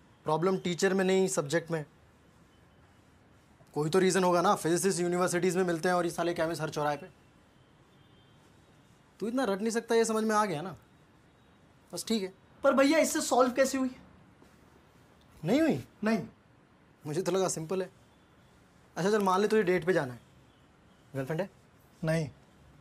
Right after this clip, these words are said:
Speaker 1: अच्छा मान ले कटरीना टाइप कोई हॉट बंदी सेट हुई है, मैम पंक्चुअल है,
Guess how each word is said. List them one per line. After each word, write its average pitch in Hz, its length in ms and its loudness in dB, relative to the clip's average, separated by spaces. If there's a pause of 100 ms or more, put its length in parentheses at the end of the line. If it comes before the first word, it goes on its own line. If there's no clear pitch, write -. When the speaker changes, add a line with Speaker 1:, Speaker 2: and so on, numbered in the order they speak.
(140)
Speaker 1:
अच्छा 143 140 -8
मान 160 280 2
ले 156 240 2
कटरीना 151 300 -6
टाइप 151 220 -2
कोई 156 120 -4
हॉट 143 220 -2
बंदी 147 280 -6
सेट 135 200 -8
हुई 127 140 -8
है, 131 180 -8 (560)
मैम 151 240 -4
पंक्चुअल 180 380 0
है, 196 80 -4